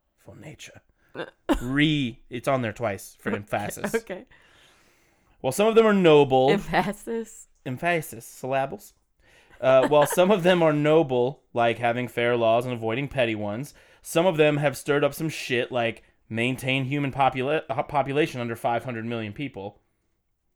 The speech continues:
Speaker 1: If we were to implement that right now,
Speaker 2: Mm-hmm.
Speaker 1: we would have to destroy ninety percent of the world.
Speaker 2: Holy <laughs> shit.
Speaker 1: Just to put that in perspective. So some people were like, "That's a little," you know. But,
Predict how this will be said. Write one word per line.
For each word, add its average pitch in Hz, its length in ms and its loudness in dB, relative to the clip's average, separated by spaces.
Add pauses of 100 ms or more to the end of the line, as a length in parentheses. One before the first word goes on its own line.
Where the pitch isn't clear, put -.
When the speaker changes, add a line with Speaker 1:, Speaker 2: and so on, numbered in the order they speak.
(140)
Speaker 1:
If 135 120 -6
we 156 120 0
were 190 100 4
to 175 140 4
implement 160 400 -2
that 135 180 2
right 127 180 2
now, 104 520 -4 (160)
Speaker 2:
Mm-hmm. 185 300 -4 (280)
Speaker 1:
we 139 80 -4
would 151 100 0
have 147 140 0
to 156 60 -8
destroy 143 340 -4
ninety 127 500 -2
percent 117 400 -8
of 104 100 -10
the 107 60 -10
world. 104 120 -10
Speaker 2:
Holy 247 480 4
<laughs> - 0 -
shit. 214 640 4
Speaker 1:
Just 180 280 2
to 196 100 4
put 185 200 2
that 165 160 8
in 151 100 4
perspective. 131 640 0
So 143 180 -2
some 196 200 0
people 185 260 0
were 175 100 4
like, 165 220 6
"That's 571 240 -2
a 508 40 0
little," 453 640 0 (760)
you 320 180 0
know. 202 280 0 (240)
But, 170 340 6